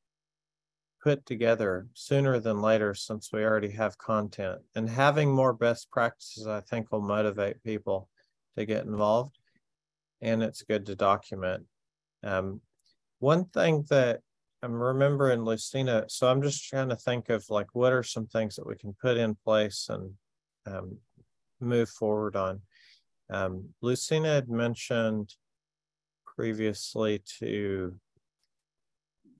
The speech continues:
that we could start using that best C N F dev document.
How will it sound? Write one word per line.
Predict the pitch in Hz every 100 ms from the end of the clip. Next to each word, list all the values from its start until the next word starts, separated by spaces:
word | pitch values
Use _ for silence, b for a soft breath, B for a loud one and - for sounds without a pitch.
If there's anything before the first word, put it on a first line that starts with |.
| _ _ - - -
that | 113 - _
we | 123 117
could | - 113
start | - 135 127
using | 123 127 127 131
that | 117 107 101
best | 117 120 - -
C | 127
N | 113
F | 110 - -
dev | 104 104 113 127 - - -
document. | 123 127 - 147 143 143